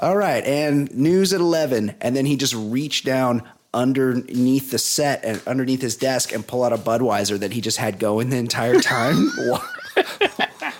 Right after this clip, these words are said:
while they were making the fucking news. So the-,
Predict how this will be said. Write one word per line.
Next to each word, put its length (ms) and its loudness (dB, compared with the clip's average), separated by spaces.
while 420 2
they 120 0
were 200 2
making 480 0
the 80 2
fucking 380 2
news. 320 0
So 180 0
the-, 200 -6